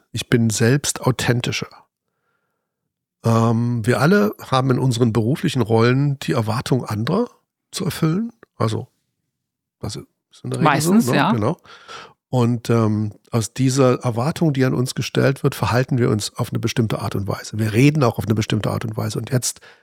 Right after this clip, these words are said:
Speaker 1: glaube ich, das wird sich aber in der Praxis zeigen, wenn wir das, wenn wir diese Einschränkung weglassen, dann wage ich es auch mehr, ich selbst zu sein, als wenn ich in meiner beruflichen Rolle gefragt bin.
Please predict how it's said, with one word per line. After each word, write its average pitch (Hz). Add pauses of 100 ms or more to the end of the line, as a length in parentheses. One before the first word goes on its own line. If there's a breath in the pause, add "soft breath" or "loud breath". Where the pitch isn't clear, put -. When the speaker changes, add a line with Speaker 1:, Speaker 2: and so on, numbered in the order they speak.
Speaker 1:
glaube 127
ich, - (240)
das -
wird 120
sich 117
aber 110
in 107
der 113
Praxis 117
zeigen, 123 (400 loud breath)
wenn 117
wir 113
das, 113
wenn 127
wir 110
diese 113
Einschränkung 131
weglassen, 135 (340 loud breath)
dann 123 (400)
wage 156
ich -
es -
auch -
mehr, 131
ich 123
selbst 135
zu -
sein, 110
als 117
wenn 131
ich 120
in 120
meiner 120
beruflichen 123
Rolle 120
gefragt 113
bin. -